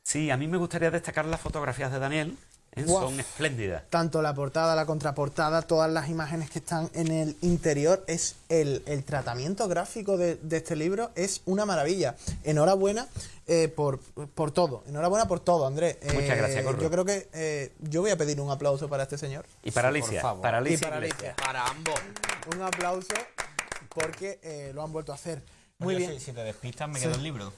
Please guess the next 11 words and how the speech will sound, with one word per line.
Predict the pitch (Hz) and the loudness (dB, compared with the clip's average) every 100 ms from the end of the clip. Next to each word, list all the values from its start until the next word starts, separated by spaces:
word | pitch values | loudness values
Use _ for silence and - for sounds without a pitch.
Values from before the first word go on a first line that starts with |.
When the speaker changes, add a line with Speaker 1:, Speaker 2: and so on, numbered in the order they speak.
| - | -2
Speaker 2:
Venga, | 147 175 151 - | 2 2 0 -2
venga. | 151 151 135 - | -2 -2 -4 -2
Eh, | 156 147 | 2 4
¿tú | 156 | 6
ahora | 156 185 196 | 6 6 2
tienes | 208 190 | 0 -2
una | 190 190 | -4 -4
copia | 185 185 | -4 -4
para | 185 185 | -2 -4
mí, | 214 240 | -6 -6
Andrés? | 208 254 | -8 -8